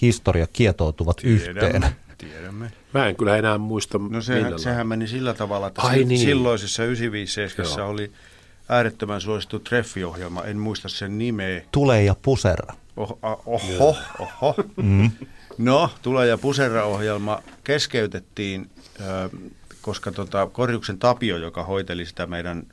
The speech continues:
Speaker 2: Roskilden keikkaa ja oli siellä paikan päälläkin, järjesti suoran puhelinhaastattelun. Ja, ö, o-, oltiinkos me siinä kahdessa
Speaker 3: Kuitunen ja
Speaker 2: silloin?
Speaker 3: piippu.
Speaker 2: Niin. Ja, ja tot-, no, joka tapauksessa siis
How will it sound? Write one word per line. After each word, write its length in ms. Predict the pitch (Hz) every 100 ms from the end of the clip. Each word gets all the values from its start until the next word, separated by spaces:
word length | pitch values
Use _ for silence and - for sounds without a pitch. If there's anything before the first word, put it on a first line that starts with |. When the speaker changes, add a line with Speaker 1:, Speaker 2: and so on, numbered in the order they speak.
| -
Speaker 2:
Roskilden 480 | 104 - 95 85 78
keikkaa 460 | 78 76 - 85 82
ja 120 | 80
oli 180 | 85 82
siellä 240 | 87 87
paikan 320 | 117 117 92
päälläkin, 400 | - 80 80 87
järjesti 400 | 95 104 95 101
suoran 540 | - 131 110 90 85 - - - - - - -
puhelinhaastattelun. 1200 | 123 113 92 85 98 98 80 73 - - 64 - - - - - - -
Ja, 280 | 139 85 78 -
ö, 80 | - - - - - - 196
o-, 340 | 185 - 123 127
oltiinkos 420 | 107 104 104 -
me 140 | 123
siinä 240 | 98 92 78
kahdessa 240 | - -
Speaker 3:
Kuitunen 340 | 113 101 87 85
ja 20 |
Speaker 2:
silloin? 160 | 87 85
Speaker 3:
piippu. 440 | 104 92 - - -
Speaker 2:
Niin. 300 | 147 104 92 - - - - - 104
Ja, 140 | 107
ja 180 | 113 113
tot-, 180 | 113 107
no, 120 | 127
joka 260 | 156 151 147
tapauksessa 680 | 139 131 120 104 104 - 98
siis 360 | 110 107 -